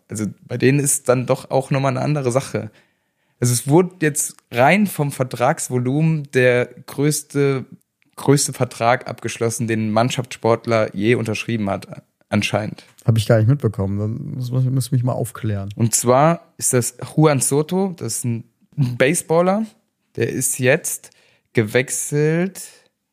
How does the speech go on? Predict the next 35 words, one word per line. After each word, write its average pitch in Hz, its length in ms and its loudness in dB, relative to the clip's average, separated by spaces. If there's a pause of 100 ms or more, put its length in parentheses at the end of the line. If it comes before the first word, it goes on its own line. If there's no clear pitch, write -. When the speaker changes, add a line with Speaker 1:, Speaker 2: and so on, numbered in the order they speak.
(180)
Speaker 1:
zu - 160 -4
den 120 220 4
New 135 140 2
York 127 280 2
Mets. - 540 -2 (640)
Und 117 680 0 (320)
der 120 220 2
war 123 440 2 (380)
Free 120 320 0
Agent, 165 420 2
also 127 200 -2
er 117 100 2
konnte 131 320 -2
sich 120 180 -8
sein 104 160 -2
Franchise 113 520 -4
aussuchen, 139 340 -2
so 113 80 -2
ein 107 60 -6
bisschen, 120 240 -2
wenn 110 100 0
du 110 80 -2
hier 127 440 4 (120)
vertragslos 123 720 -4
bist - 380 -2
und, 113 420 -8 (100)
und 131 200 -6
aussuchen 135 440 -2
kannst. 147 380 -2 (460)
Und 120 220 -2
der 123 100 6
Deal 180 560 2 (540)
wurde 127 200 2
jetzt - 380 0
gefixt - 680 -2